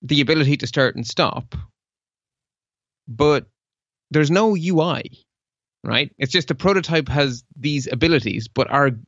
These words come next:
our U I on our exact specific automaton doesn't have any,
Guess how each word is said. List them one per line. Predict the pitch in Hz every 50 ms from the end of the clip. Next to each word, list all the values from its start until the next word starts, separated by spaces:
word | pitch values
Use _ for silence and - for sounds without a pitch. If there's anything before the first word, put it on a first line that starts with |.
| - 160
our | - 139 160 190
U | 185 151 147 135 131
I | 156 175 135 120 117 120
on | 123 127
our | 135 135 127
exact | - 127 117 104 - 151 151 135 -
specific | - - - - 139 - - - 175 - - 156 131 - - - - _ _ _ _ _ _ _ _ _ _ _ _ _ _ _ _ _ _ _ _ _
automaton | - 120 117 - 160 196 160 - - 117 113 120
doesn't | 117 143 131 135 123
have | 110 123 123 113
any, | 117 120 117 113 117